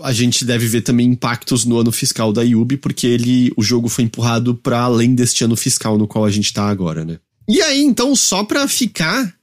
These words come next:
em Ubisoft ainda, faz um ano, Ghost, que a,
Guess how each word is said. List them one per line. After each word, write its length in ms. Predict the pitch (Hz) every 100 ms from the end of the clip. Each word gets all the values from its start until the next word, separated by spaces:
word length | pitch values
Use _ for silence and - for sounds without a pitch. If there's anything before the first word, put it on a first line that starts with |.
| -
em 500 | 131 135 131 117 120
Ubisoft 720 | 127 107 - 131 151 180 -
ainda, 520 | 104 131 220 117 85 - _ _ _ _ _ _ _ _ -
faz 400 | - 247 220 202
um 220 | 330 302
ano, 320 | 254 277 135
Ghost, 580 | 95 110 95 - - - _ -
que 720 | - 143 143 147 147 151 147 -
a, 640 | 143 139 139 135 131 131